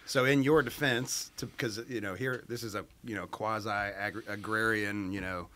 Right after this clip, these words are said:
homesteading show. Uh, I think what's fascinating about what you're saying is there's something like, "Oh, that doesn't sound like what we're trying, like homesteaders," and, like, that doesn't, but it actually,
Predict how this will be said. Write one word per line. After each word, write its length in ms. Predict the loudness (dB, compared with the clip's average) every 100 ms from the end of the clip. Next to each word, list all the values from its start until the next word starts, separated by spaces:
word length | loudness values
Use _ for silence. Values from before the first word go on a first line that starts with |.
| -20 -20 -20 -14
homesteading 500 | -8 -6 -2 -2 -2
show. 420 | -4 -4 -4 -6 -10 _ _ _
Uh, 340 | 0 2 0 -4 -8 -20 _ -20 -20 _ _ _ _ _ _
I 80 | 2
think 220 | 4 4
what's 160 | 4 2
fascinating 680 | 6 8 6 2 2 0 -4
about 340 | -2 0 0 0
what 220 | -4 -4
you're 80 | -4
saying 180 | -4
is 120 | -2 0
there's 160 | 2
something 360 | 4 6 4 4
like, 160 | 2 2
"Oh, 160 | 2 4
that 120 | 4
doesn't 260 | 4 0
sound 260 | -2 -4 -4
like 260 | -6 -8 -14 _ -10
what 140 | -6
we're 100 | -6
trying, 220 | -6 -8
like 140 | -8 -10
homesteaders," 760 | -10 -8 -8 -8 -10 -10 -12
and, 120 | -14 -14
like, 180 | -14 -6
that 100 | -2
doesn't, 320 | 0 -2 -4
but 100 | -2
it 80 | 4
actually, 560 | 6 6 4 0 -2